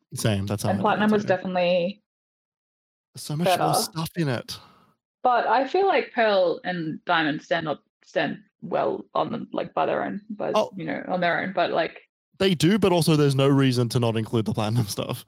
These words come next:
Speaker 1: There's literally no reason. The reason
Speaker 2: Yeah.
Speaker 1: back then was we hadn't made the platinum stuff. They have
Speaker 2: Yeah.
Speaker 1: the platinum stuff. This is the
Speaker 2: Maybe
Speaker 1: same
Speaker 2: they'll
Speaker 1: fucking thing that they did with Emerald, um, when they, when they did the, the Ruby and Sapphire remakes.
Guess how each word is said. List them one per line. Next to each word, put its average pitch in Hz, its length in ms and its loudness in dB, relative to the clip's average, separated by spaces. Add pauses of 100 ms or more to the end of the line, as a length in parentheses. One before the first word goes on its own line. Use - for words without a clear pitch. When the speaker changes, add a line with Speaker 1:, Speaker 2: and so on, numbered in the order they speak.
Speaker 1:
There's 131 180 2
literally 131 460 2
no 117 120 0
reason. 107 460 -4 (840)
The 160 140 0
reason 160 240 4
Speaker 2:
Yeah. 160 60 4
Speaker 1:
back 135 200 2
then 160 240 2
was 127 280 0 (140)
we 131 140 2
hadn't 123 320 0
made 113 240 0
the 123 100 -4
platinum 123 380 0
stuff. - 440 -8 (640)
They 147 120 4
have 185 240 4
Speaker 2:
Yeah. 151 80 4
Speaker 1:
the 143 140 4
platinum 120 380 0
stuff. - 480 -8 (500)
This 147 160 0
is 185 60 -2
the 214 100 2
Speaker 2:
Maybe 233 120 4
Speaker 1:
same 214 220 2
Speaker 2:
they'll 156 80 -2
Speaker 1:
fucking 160 340 -2
thing 156 200 0
that 135 120 0
they 135 140 2
did 131 260 0
with 123 200 2
Emerald, 120 580 0 (440)
um, 123 320 2
when 123 180 2
they, 123 200 4
when 127 200 0
they 120 120 2
did 123 220 0
the, 117 600 2
the 120 100 -2
Ruby 123 240 2
and 117 120 0
Sapphire 131 460 2
remakes. - 580 -2